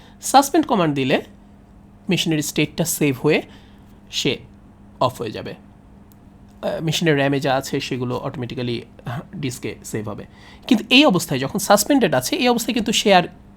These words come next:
হোস্ট মেশিন মানে আপনার অপারেটিং সিস্টেমের কিন্তু র্যাম আর সিপিইউ সে কিন্তু আর নেবে না।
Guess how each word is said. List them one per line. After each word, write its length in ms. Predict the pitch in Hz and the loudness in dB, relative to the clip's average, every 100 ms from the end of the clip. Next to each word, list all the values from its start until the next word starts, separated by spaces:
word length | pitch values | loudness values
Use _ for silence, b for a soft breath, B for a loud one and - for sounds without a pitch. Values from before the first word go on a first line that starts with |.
| - - - - 160 - - - | -20 -20 -12 -8 -8 -10 -2 2
হোস্ট 240 | 269 - | 4 2
মেশিন 220 | 147 156 | 0 2
মানে 160 | 151 160 | 2 2
আপনার 460 | 190 196 269 254 - B B B B B - - - | 0 2 2 2 -4 B B B B B -20 -20 0
অপারেটিং 320 | 185 196 185 | 2 4 2
সিস্টেমের 420 | 170 220 - 165 160 | 0 -4 -2 0 0
কিন্তু 200 | 156 151 | 0 2
র্যাম 300 | 147 151 139 | 2 2 0
আর 100 | 151 | -2
সিপিইউ 400 | - 160 147 143 | -2 -4 -2 -2
সে 140 | 143 139 | -2 -4
কিন্তু 200 | 127 - | -4 -4
আর 180 | 139 | -2
নেবে 180 | 120 104 | -2 -4
না। 120 | 110 | -8